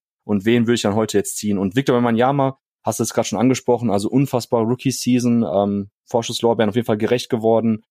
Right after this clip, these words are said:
offensiv, ähm, Playmaking-Talent, äh, kann aus, von jedem Spot auf dem Feld scoren,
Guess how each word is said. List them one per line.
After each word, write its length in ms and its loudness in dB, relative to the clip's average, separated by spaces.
offensiv, 680 0
ähm, 220 2
Playmaking-Talent, 1000 2
äh, 200 -2
kann 240 0
aus, 320 -4
von 180 -4
jedem 220 0
Spot 220 -4
auf 180 -4
dem 100 -4
Feld 220 0
scoren, 540 0